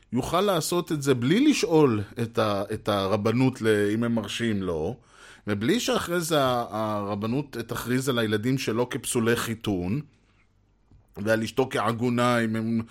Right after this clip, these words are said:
אם הוא מסרב לתת לה גט וכל הדברים האלה. ואז כשיהיו נישואים אזרחיים, אז אפשר יהיה לדבר האם, אה, אפשר לעשות נישואי גאים, לא נישואי גאים, או שיהיה,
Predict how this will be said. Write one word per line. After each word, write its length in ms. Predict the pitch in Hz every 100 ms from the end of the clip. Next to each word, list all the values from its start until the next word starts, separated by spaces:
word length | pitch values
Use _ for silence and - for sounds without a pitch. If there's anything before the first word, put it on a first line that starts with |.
| - - -
אם 60 |
הוא 80 | 117
מסרב 380 | 117 120 110 113
לתת 320 | 110 120 113
לה 80 | 117
גט 420 | 90 110 120 131
וכל 260 | 110 120 117
הדברים 460 | 107 104 104 107
האלה. 460 | 104 90 80 80 85 - _ _ _ - - - - _ _ -
ואז 320 | 113 240 262
כשיהיו 240 | - 185
נישואים 340 | 240 - 226 269
אזרחיים, 560 | 240 247 - 302 349
אז 120 | 233
אפשר 240 | 196 220 226
יהיה 100 | 226
לדבר 420 | 226 226 240 269 220
האם, 320 | 170 202 214
אה, 160 | 208 185
אפשר 260 | - 190
לעשות 400 | 190 175 185 165
נישואי 400 | 160 147 147 143
גאים, 580 | 131 117 160 311 302 208
לא 100 | 156
נישואי 360 | 226 226 208 202
גאים, 240 | 185 180
או 80 | 180
שיהיה, 440 | 214 196 165 139